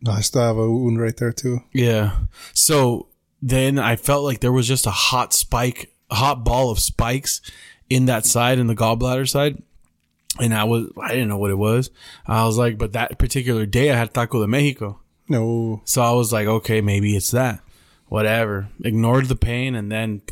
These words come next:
Speaker 2: kept eating bad. I was eating bad at the time. Kept eating bad
Speaker 1: That
Speaker 2: and
Speaker 1: makes
Speaker 2: just
Speaker 1: it flare up worse too, right?
Speaker 2: Yeah, with the
Speaker 1: I guess
Speaker 2: gallbladder,
Speaker 1: with
Speaker 2: yeah.
Speaker 1: appendicitis too.
Speaker 2: Greasy foods,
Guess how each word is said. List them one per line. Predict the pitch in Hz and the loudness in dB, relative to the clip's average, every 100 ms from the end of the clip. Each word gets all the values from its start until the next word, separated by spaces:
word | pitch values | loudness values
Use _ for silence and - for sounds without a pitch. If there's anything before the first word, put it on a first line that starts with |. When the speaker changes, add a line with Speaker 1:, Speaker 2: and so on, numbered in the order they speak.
| - | -6
Speaker 2:
kept | - 127 127 131 | -2 0 0 0
eating | 127 123 104 | 2 4 2
bad. | 98 117 107 | 0 -2 -2
I | |
was | 107 110 | 0 0
eating | 113 95 | 0 -2
bad | 95 104 | -2 -2
at | 95 | -6
the | |
time. | - 101 104 - - - - _ - | -4 -2 -4 -8 -20 -20 -20 _ -2
Kept | 127 123 131 | 0 0 2
eating | 127 123 | 2 2
bad | 110 113 117 117 | 2 2 2 2
Speaker 1:
That | 127 | 2
Speaker 2:
and | |
Speaker 1:
makes | 147 104 | 0 0
Speaker 2:
just | - | -2
Speaker 1:
it | - | 0
flare | 135 117 | 2 2
up | |
worse | 110 127 123 | 0 0 0
too, | - 135 | 0 0
right? | 120 123 - | 0 0 -2
Speaker 2:
Yeah, | 120 120 | -2 0
with | 113 95 | 0 -2
the | |
Speaker 1:
I | 101 110 131 | -2 0 2
guess | 139 | 2
Speaker 2:
gallbladder, | 139 | 2
Speaker 1:
with | 127 | 2
Speaker 2:
yeah. | 107 | 2
Speaker 1:
appendicitis | 135 113 - 123 117 104 | 0 -2 -4 -4 -4 -6
too. | - | -2
Speaker 2:
Greasy | 123 123 120 131 | 2 2 2 2
foods, | 110 - 127 123 120 117 - | 0 2 4 4 2 -2 -6